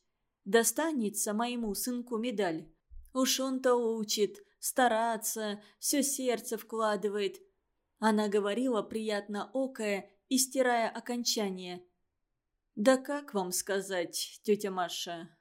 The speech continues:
если заслужит?» Он хорошо знал Михеева, всегда чисто, аккуратно одетого юношу с гладким пробором и серьезными,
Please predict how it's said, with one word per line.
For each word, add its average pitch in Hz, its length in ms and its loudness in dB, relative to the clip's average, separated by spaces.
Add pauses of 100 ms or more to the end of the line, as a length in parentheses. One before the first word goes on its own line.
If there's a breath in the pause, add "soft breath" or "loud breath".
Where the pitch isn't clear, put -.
(140)
если 311 460 0
заслужит?» 240 1080 -4 (1040)
Он 302 260 4
хорошо 254 680 -2
знал 208 340 -4
Михеева, 185 800 -2 (300 soft breath)
всегда 196 520 0
чисто, 185 800 -4 (220 loud breath)
аккуратно 233 760 0
одетого 220 500 -2
юношу 196 800 -2 (180 loud breath)
с 202 160 -4
гладким 214 640 2
пробором 220 800 -4
и 233 80 -6
серьезными, 202 1000 0